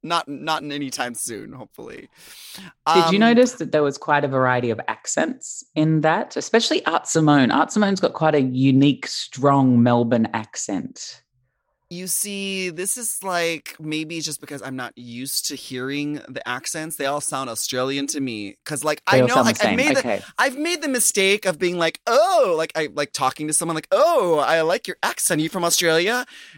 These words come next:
Speaker 1: And they're like, "No, I'm from New Zealand," which is, like, the worst thing I think you could say to a person from New Zealand is that, "Oh, you're from Australia?" Yeah, so
Speaker 2: I guess it's like
Speaker 1: now
Speaker 2: asking a
Speaker 1: whenever I hear an
Speaker 2: Canadian if
Speaker 1: Australian
Speaker 2: they're
Speaker 1: ac-
Speaker 2: American.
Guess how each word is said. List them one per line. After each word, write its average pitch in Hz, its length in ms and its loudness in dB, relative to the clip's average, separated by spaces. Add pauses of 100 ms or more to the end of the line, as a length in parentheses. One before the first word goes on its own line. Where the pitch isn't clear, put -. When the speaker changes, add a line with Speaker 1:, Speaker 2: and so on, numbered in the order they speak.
(140)
Speaker 1:
And 151 240 0
they're 143 80 0
like, 135 260 -4
"No, 156 920 2 (440)
I'm 127 120 -4
from 131 180 -2
New 135 120 -2
Zealand," 120 680 -2
which 139 160 -6
is, - 80 -2
like, 135 140 -4
the 131 80 -6
worst 127 400 -4
thing 123 200 -4
I 120 80 -4
think 117 200 -14
you 110 80 -16
could 117 140 -12
say 120 200 -4
to 117 160 -8
a 107 60 -8
person 117 480 -6
from 110 260 -8
New 123 140 -6
Zealand 113 420 -6
is 113 120 -8
that, 113 260 -6
"Oh, 147 80 -4
you're 123 160 -6
from 120 260 -8 (220)
Australia?" 127 640 -2 (480)
Yeah, 139 360 -4
so 160 580 2
Speaker 2:
I 151 40 2
guess 185 140 0
it's 214 100 -4
like 190 160 -2 (100)
Speaker 1:
now - 0 -
Speaker 2:
asking 220 280 2
a - 0 -
Speaker 1:
whenever 269 220 4
I 240 80 6
hear - 180 6
an 127 80 6
Speaker 2:
Canadian - 0 -
if - 20 6
Speaker 1:
Australian 107 240 4
Speaker 2:
they're 107 140 4
Speaker 1:
ac- 104 80 4
Speaker 2:
American. 98 640 -2